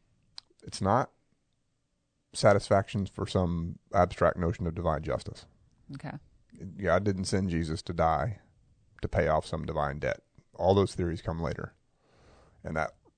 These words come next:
Speaker 1: really freaks people out when we start talking about that, because we
Speaker 2: Yeah.
Speaker 1: all, we're all raised with this kind of background music about what the cross means. For Luke, it's simple. Um, we violently destroy things of God, typically. <laughs>
Speaker 2: Mm-hmm.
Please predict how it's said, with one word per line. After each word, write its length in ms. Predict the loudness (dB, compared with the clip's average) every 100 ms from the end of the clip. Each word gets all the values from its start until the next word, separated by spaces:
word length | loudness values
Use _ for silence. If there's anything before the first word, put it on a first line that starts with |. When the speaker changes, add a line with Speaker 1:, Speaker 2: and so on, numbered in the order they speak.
| _
Speaker 1:
really 420 | -4 -2 0 0
freaks 300 | -2 -4 -4
people 300 | -8 -6 -4
out 180 | -4 -8 -8
when 120 | -6
we 60 |
start 220 | -2 -4 -2
talking 180 | -6 -8
about 140 | -12
that, 100 | -12 -6
because 220 | -2 0 2
we 100 | 4
Speaker 2:
Yeah. 40 |
Speaker 1:
all, 200 | 6 4
we're 220 | 2 4 6
all 140 | 6
raised 280 | 6 2 2
with 80 | -4
this 120 | -4
kind 180 | -4 -6
of 100 | -2
background 400 | -4 -2 -6 -6
music 260 | -8 -10
about 200 | -10 -10
what 100 | -10
the 60 | -10
cross 340 | -2 0 0
means. 320 | -6 -10 -10 -14 _ _ _
For 180 | -2 0
Luke, 260 | 6 6 6
it's 140 | 0
simple. 380 | 0 -2 -4 -12 _ -20 -20 -20 _ _
Um, 400 | -4 -4 -4 -8 -14 _ _ _ -10
we 300 | 2 4 4
violently 680 | 4 6 6 4 -2 -4 -2
destroy 440 | -4 -4 -2 -2
things 300 | -2 -6 -6
of 100 | -8
God, 300 | -6 -6 -4
typically. 420 | -6 -8 -8 -10 -4
<laughs> 60 |
Speaker 2:
Mm-hmm. 460 | 0 0 0 -6 -8